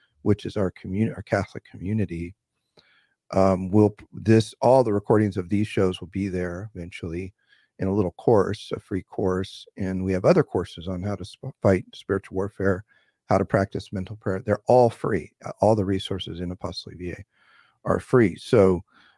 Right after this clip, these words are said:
uh, we're really providing you everything you need, uh, to get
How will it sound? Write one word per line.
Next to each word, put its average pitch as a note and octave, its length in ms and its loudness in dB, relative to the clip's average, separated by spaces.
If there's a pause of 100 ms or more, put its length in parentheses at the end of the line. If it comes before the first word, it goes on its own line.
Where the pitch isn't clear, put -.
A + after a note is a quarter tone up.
(160)
uh, G2 200 2
we're G#2 160 2
really A#2+ 360 6
providing G#2 460 2
you F#2 160 -4
everything G2 380 -6
you F2 80 -6
need, F2+ 320 -6 (300)
uh, F2 180 -14 (120)
to F#2+ 120 -8
get F#2+ 260 -2